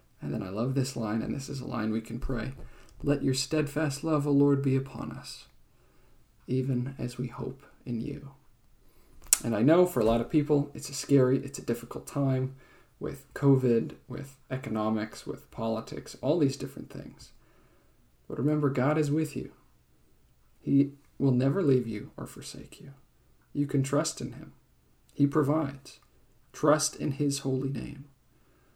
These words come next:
And pray this prayer. "Let your steadfast love, O Lord, be upon us, even as we hope in you." Friends, if you hope in him, that steadfast love is with you.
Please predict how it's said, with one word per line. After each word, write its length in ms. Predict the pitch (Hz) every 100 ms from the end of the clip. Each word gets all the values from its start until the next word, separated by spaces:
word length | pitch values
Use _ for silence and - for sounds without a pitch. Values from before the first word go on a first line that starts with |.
| _ _ _
And 140 | -
pray 300 | 135 180 165
this 220 | 123 139 -
prayer. 480 | - 170 131 123 - _ _ _ _ _ _ -
"Let 100 | -
your 100 | 139
steadfast 560 | - 160 151 160 139
love, 220 | 160 147 139
O 60 |
Lord, 320 | 127 139 139
be 120 | 139 147
upon 360 | 139 123 107
us, 320 | 87 - - - _ _ - _ _ _ _ -
even 280 | 123 131 131
as 120 | -
we 100 | 123
hope 240 | 127 -
in 80 | -
you." 160 | - - _ _ _ - - - -
Friends, 280 | - 139 123
if 120 | -
you 100 | 120
hope 200 | 131 135
in 80 | 135
him, 320 | 127 - - -
that 180 | 135
steadfast 600 | - - 120 - 123 131
love 180 | - 120
is 140 | - -
with 200 | -
you. 80 | -